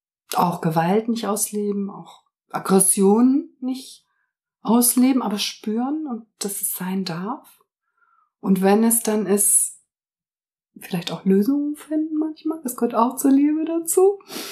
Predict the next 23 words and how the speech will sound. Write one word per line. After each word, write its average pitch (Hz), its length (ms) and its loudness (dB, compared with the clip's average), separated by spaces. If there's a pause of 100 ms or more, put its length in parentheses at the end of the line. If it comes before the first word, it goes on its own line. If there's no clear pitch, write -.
(200)
Wobei 202 400 4
eigentlich, 190 600 2 (1040)
das - 220 -2
ist - 180 -6
dann 156 140 -4
schon 151 320 -10 (560)
speziell. 170 840 0 (760)
Mm, 180 440 4 (960)
eigentlich 185 400 4
geht's 180 260 0
mehr 180 300 6
darum, 165 480 -2
zu, 165 520 -4 (480)
dass 180 180 0
es 160 140 0
sein 160 260 -2
darf 175 520 0
und - 600 -2 (260)
beim 165 380 0
Partner 208 480 0
jetzt 202 300 0
zum 190 180 2
Beispiel 185 680 -4